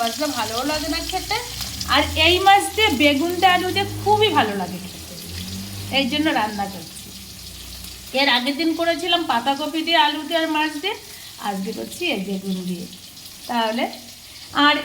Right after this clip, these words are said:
এদিকে দেখো বাইরে তো একটু, হুম, একটু কুয়াশা কুয়াশা ভাব এখনও যায়নি। আর বন্ধুরা তোমাদের ওখানে কেমন ঠান্ডা পড়েছে আমাকে কমেন্ট করে জানাও। আর আমাদের এখানে প্রচণ্ড ঠান্ডা, প্রচণ্ড ঠান্ডা। আর দেখো বিউটি বৌদি এখন তো বাজে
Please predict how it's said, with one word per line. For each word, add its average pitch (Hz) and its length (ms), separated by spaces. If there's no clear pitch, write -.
এদিকে 349 340
দেখো 339 200
বাইরে 247 320
তো 349 40
একটু, 359 180
হুম, 262 400
একটু 254 160
কুয়াশা 285 420
কুয়াশা 330 300
ভাব 262 140
এখনও 359 240
যায়নি। 339 380
আর 233 100
বন্ধুরা 339 280
তোমাদের 339 360
ওখানে 427 220
কেমন 370 260
ঠান্ডা 339 340
পড়েছে 320 260
আমাকে 277 280
কমেন্ট 262 340
করে 302 120
জানাও। 320 240
আর 247 180
আমাদের 254 300
এখানে 349 200
প্রচণ্ড 392 380
ঠান্ডা, 208 240
প্রচণ্ড 320 320
ঠান্ডা। 320 320
আর - 160
দেখো 247 220
বিউটি 262 300
বৌদি 311 200
এখন 294 240
তো 320 140
বাজে 254 220